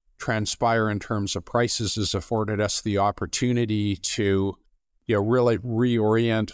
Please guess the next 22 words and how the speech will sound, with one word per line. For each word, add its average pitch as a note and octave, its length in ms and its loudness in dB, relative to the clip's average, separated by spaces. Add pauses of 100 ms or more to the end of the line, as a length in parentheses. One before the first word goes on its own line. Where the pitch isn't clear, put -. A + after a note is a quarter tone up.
(120)
the - 200 -4
fund G#2+ 480 0
from G2 260 -2
being G#2 560 -2 (500)
overweight C3 720 2
the A2+ 160 2
energy A2+ 380 0
sector, A2+ 720 0 (560)
um, G#2 480 0 (140)
leading A2+ 560 0
up G#2+ 320 0
and G2 280 -2 (200)
in A2 200 -2
through A2 300 -2
the G2 220 0
early A#2 380 0
days G2+ 720 -2 (640)
of, G#2 260 -2
of G#2+ 180 0
the G#2 100 -2
conflict G#2 1000 -4 (600)
to G#2 640 0